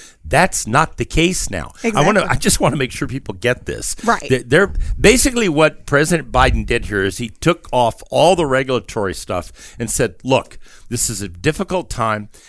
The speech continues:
Speaker 1: People are suffering because of the covid nineteen situation. They've lost their jobs. We've talked about women being disproportionately affected by this, uh,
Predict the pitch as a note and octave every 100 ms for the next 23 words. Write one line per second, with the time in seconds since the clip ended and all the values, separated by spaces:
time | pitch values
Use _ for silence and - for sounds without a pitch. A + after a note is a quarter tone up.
0 | - - - - - - G#2 - - E3
1 | - C#3 B2 A2 - A#2 A2+ - - C3
2 | B2 B2 A2 A2 G#2 A#2 G#2 - G#2 -
3 | G2+ G2+ - F#2+ F#2 D#2+ - B2 - B2+
4 | G#2 G#2 G#2 - F2 G#2 G#2+ G2+ F2+ E2
5 | A2 B2+ B2 A#2 - - - G#2+ F#2+ F2
6 | D#2 B2+ - G#2 B2 A2+ - F2+ F2 -
7 | B2 - A2+ A#2 A2 A2 - - - -